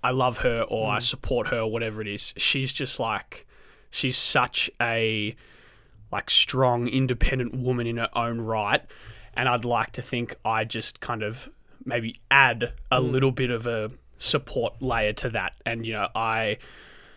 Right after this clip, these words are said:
Speaker 1: would like to think that I make her a better person in the same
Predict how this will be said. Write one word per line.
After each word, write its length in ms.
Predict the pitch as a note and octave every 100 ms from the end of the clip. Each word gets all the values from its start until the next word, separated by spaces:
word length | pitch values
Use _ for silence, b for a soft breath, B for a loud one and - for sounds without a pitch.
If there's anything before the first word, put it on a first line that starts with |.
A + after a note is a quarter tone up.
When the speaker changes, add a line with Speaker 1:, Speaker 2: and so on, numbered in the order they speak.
| B - - C3+
Speaker 1:
would 100 | A#2+
like 260 | A#2+ A#2+
to 80 | B2+
think 220 | - A#2+
that 100 | A#2
I 120 | A2+
make 240 | A#2 G#2+ -
her 540 | - - A#2+ A#2 A#2 - - -
a 60 | A#2
better 200 | A2+ A2+
person 420 | - B2 - D3
in 120 | B2
the 60 | A#2+
same 640 | - B2+ A2+ A2 A2 -